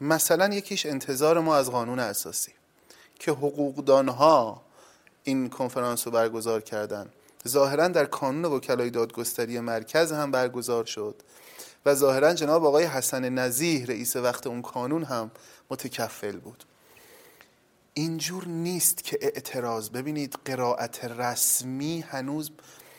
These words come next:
ببینید، ما دهه هفتاد، هشتاد، نود قرائت رسمی در برابر رسانه‌ها قرار داره.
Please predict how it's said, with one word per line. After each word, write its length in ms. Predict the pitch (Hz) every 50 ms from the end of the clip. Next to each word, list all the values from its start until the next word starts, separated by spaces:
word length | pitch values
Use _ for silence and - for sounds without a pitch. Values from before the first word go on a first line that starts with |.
| - _ _
ببینید، 220 | 139 156 170 156 147
ما 100 | 147 160
دهه 340 | 160 160 147 147 135 123 127
هفتاد، 300 | 123 - - - 127 -
هشتاد، 420 | 127 123 120 - - 123 117 123
نود 200 | 117 127 143 147
قرائت 320 | 139 131 120 117 110 - 120
رسمی 420 | 110 113 110 - - - 139 143
در 140 | 135 123 113
برابر 300 | 117 113 113 110 120 123
رسانه‌ها 580 | 139 127 123 113 - - 120 110 113 113 131
قرار 280 | 139 143 123 110 110 107
داره. 440 | - - 107 107 110 104 101 98